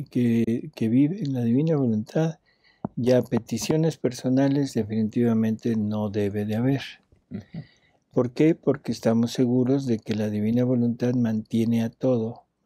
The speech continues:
Speaker 1: o sea, tiene, contiene todo, perdón. Y si contiene todo y está en el alma, el alma lo contiene todo.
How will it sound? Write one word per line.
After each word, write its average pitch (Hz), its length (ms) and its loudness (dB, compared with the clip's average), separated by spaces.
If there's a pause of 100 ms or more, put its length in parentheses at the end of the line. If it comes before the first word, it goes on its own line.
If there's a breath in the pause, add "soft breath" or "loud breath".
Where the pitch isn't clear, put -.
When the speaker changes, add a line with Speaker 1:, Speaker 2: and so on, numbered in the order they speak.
(200)
Speaker 1:
o 120 160 0
sea, 120 180 0
tiene, 131 380 0
contiene 135 640 0
todo, 120 380 0
perdón. 113 480 -4 (760 loud breath)
Y 160 340 2
si 123 240 -2
contiene 127 500 2
todo 135 380 2
y 107 120 0
está 117 220 -4
en 120 120 2
el 131 160 2
alma, 123 420 0
el 113 240 -2
alma 113 240 0
lo 113 140 -4
contiene 107 500 -8
todo. 135 440 -2